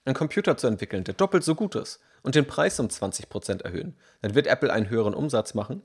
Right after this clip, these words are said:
Apple wird einen höheren Gewinn machen, Apple wird aber nicht mehr Ressourcen verbrauchen. Und mir ist wichtig zu verstehen, dass das hier nicht als Gesetz verstanden wird, so nach dem Motto, Unternehmen können nicht mehr Ressourcen verbrauchen. Also d-, das wäre offensichtlich auch nicht wahr, aber hier geht es erstmal darum, dass man da schon auch diese Ausgangsthese widerlegen kann.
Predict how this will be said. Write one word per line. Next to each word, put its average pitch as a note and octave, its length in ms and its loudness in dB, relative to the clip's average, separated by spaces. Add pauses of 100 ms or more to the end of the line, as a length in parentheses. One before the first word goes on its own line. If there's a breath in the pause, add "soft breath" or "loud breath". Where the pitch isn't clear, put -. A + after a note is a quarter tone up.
Apple - 260 -2
wird G#2+ 120 2
einen G#2 120 -2
höheren G#2 300 0
Gewinn A#2 220 0
machen, A2+ 300 -4 (360 soft breath)
Apple G#2 240 -2
wird G#2+ 120 0
aber G2+ 160 2
nicht G2+ 200 -4
mehr G2+ 100 2
Ressourcen F#2+ 380 -4
verbrauchen. - 440 -10 (200)
Und A#2+ 100 2
mir C3+ 80 8
ist A#2 100 2
wichtig D#3+ 280 4
zu C3+ 100 -4
verstehen, C#3+ 360 4
dass B2+ 120 -4
das - 160 -4
hier A#2+ 140 4
nicht A#2 180 2
als A2+ 400 0
Gesetz B2 400 2
verstanden G#2+ 500 2
wird, G#2+ 160 4
so A2+ 80 -2
nach G2 140 2
dem G2 140 0
Motto, G#2 180 2
Unternehmen G#2+ 460 2
können B2 280 2
nicht G#2+ 240 0
mehr G#2+ 340 4 (180)
Ressourcen A#2+ 420 2
verbrauchen. F#2 420 -2
Also G2+ 200 2
d-, - 180 -8
das A#2 220 2
wäre B2 240 8
offensichtlich A#2+ 500 0
auch - 220 4
nicht G2+ 240 0
wahr, F#2+ 220 0 (120)
aber G2+ 140 2
hier A#2+ 160 4
geht C3 160 2
es - 80 -4
erstmal A#2 320 4
darum, A#2 260 6
dass A2 140 0
man A2+ 100 4
da B2 180 6
schon C#3+ 200 -4
auch C3 100 0
diese B2 240 0
Ausgangsthese A#2+ 720 0
widerlegen A#2 460 6
kann. F#2+ 240 -2